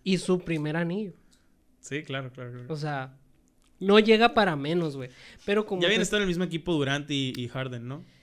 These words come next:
Speaker 1: Eh, sí.
Speaker 2: Ujú.
Speaker 1: Durant y Harden, güey, compartieron equipo en Oklahoma City, güey, a compañía de Russell Westbrook, güey.
Speaker 2: Verga.
Speaker 1: Que es lo que dicen muchos, güey. ¿Por qué?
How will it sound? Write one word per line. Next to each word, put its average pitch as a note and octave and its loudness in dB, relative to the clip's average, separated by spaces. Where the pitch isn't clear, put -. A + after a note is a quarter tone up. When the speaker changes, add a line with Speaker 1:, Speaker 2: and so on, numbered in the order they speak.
Speaker 1:
Eh, E3 -4
sí. D#3+ -4
Speaker 2:
Ujú. C3 -12
Speaker 1:
Durant E3+ 0
y G3+ -4
Harden, F#3+ -2
güey, G3+ -2
compartieron E3 -4
equipo D#3 -6
en E3+ 0
Oklahoma D3+ -6
City, F#3 -6
güey, G#3 -4
a D#3+ -6
compañía D3+ -6
de E3+ -2
Russell E3 -4
Westbrook, D#3 -4
güey. D3 -10
Speaker 2:
Verga. A#2+ -14
Speaker 1:
Que E3+ 0
es E3+ -4
lo G#3+ -4
que F3 -4
dicen G#3+ -4
muchos, A3 -2
güey. C3+ -12
¿Por D#3 -6
qué? F#3 -4